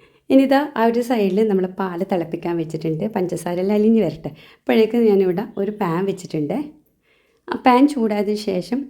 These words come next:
ഒരു വലിയ സ്പൂണ് ഗീ ആണ് ഇട്ട് കൊടുത്തിട്ടുള്ളത്. ഗീ നന്നായിട്ട് മെൽട്ടായതിന് ശേഷം നമ്മൾ കുറച്ച്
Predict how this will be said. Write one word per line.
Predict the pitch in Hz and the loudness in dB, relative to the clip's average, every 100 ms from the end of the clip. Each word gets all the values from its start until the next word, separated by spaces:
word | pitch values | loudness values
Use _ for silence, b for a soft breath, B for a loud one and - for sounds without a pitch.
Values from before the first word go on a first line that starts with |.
| - | -2
ഒരു | 262 294 | 2 4
വലിയ | 220 196 - | 2 0 -4
സ്പൂണ് | - 185 202 285 - 175 170 | -2 0 0 -4 -10 -12 -6
ഗീ | 190 233 220 | 0 2 4
ആണ് | 190 | 2
ഇട്ട് | 180 160 | 0 -4
കൊടുത്തിട്ടുള്ളത്. | 151 165 156 156 156 262 - _ _ _ _ _ _ _ _ b b b b b b b 226 | -4 -4 -4 -4 -4 -8 -10 _ _ _ _ _ _ _ _ b b b b b b b 0
ഗീ | 254 302 | 4 4
നന്നായിട്ട് | 277 226 233 233 233 311 - 208 | 6 4 4 4 0 -6 -4 0
മെൽട്ടായതിന് | 202 196 208 202 196 190 - | 0 0 0 0 -2 -4 -2
ശേഷം | 175 160 - 285 220 | -2 -2 -4 -2 0
നമ്മൾ | 180 208 220 - B - | 0 0 -4 -12 B -8
കുറച്ച് | 202 - | -4 -4